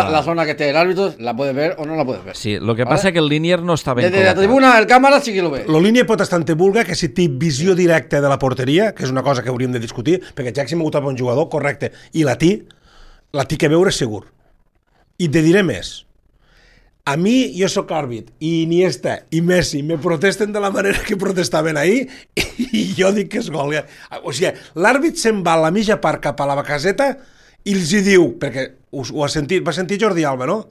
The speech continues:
Speaker 3: Los hi fiquen la repetició, eh?
Speaker 1: Sí, sí, sí.
Speaker 3: I, i, amb, i els àrbits també. I el paio, quan se n'anava a la caseta, se'n devia anar. Ai, que la, la he liau. Se devia quedar i dir,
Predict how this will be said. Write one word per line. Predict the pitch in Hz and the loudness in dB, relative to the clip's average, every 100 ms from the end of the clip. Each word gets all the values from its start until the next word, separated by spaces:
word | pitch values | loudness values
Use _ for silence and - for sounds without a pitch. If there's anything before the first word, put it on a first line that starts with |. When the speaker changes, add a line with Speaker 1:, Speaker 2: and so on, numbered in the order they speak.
| _ _ _ | _ _ _
Speaker 3:
Los | 135 127 | -6 -4
hi | 123 | -4
fiquen | 156 | -2
la | 190 | 0
repetició, | 185 147 123 120 101 | 0 -4 -6 -10 -4
eh? | 117 151 | 0 0
Speaker 1:
Sí, | 151 170 | 2 0
sí, | |
sí. | - 151 147 - - 98 147 - _ - | 0 -2 -2 -6 -18 -18 -18 -20 _ -14
Speaker 3:
I, | 156 - | -14 -12
i, | 196 170 | -4 -2
amb, | 139 139 | -2 -2
i | 165 | -2
els | 151 147 | -2 0
àrbits | 147 208 277 | 2 2 2
també. | 226 180 202 - - - - | 0 0 -2 -6 -18 -20 -2
I | 214 | 0
el | 214 | 0
paio, | - 269 294 | 4 6 6
quan | 285 | 4
se | - 233 | 2 2
n'anava | 233 | 4
a | |
la | 220 | 2
caseta, | 247 277 269 - - | 2 2 0 -4 -10
se'n | - 240 | -2 0
devia | 233 214 214 | 2 4 4
anar. | 202 - - | 2 0 -2
Ai, | - 262 | -2 -2
que | - 196 | -2 0
la, | 170 156 127 | 0 -2 -6
la | 147 170 | -4 0
he | 196 | 2
liau. | 208 180 131 120 92 | 4 4 2 -4 -8
Se | - 147 | -8 -6
devia | 147 139 139 | -4 -6 -6
quedar | 160 196 | -2 0
i | 208 | 2
dir, | 180 | 0